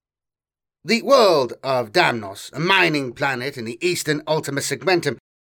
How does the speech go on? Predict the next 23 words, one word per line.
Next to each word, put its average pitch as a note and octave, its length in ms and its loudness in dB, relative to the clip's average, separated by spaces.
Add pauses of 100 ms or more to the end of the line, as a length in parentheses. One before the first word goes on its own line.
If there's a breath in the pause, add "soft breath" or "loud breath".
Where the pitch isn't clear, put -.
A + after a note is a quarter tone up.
(200)
was - 160 0
settled A3+ 400 2
long F#3 240 2
ago, C3 640 2 (120)
in D#3 100 -6
the G3 80 -2
days E3+ 360 -8
of B2 80 -12
the A#2+ 80 0
Great G#2+ 320 -6
Crusade. E3 680 -2 (420)
Humanity C4 560 4
had E3+ 160 2
dwelt G3+ 320 4
there C3 400 0
for - 100 -14
the A#2+ 60 -10
best F#3+ 280 2
part C3+ 240 -2
of D3+ 120 -10
ten F3+ 340 0
thousand E3 480 0
years, C3 460 0